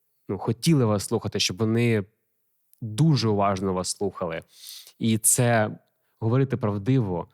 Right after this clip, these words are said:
говорити автентично, бути емпатичним та бути чесним.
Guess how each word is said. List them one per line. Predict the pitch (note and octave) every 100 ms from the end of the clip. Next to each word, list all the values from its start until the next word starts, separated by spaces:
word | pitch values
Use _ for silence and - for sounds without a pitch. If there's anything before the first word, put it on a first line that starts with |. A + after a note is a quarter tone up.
| _ _
говорити | G#2 G2+ B2+ A#2+ G#2+
автентично, | G#2 - G#2 - C#3+ - - G2 F#2+
бути | F#2 B2 B2 -
емпатичним | G#2 - F#2+ E3 D#3+ - F#2
та | - F#2+ G#2+ C#3
бути | B2+ A#2
чесним. | - - G#2+ F#2+ - F2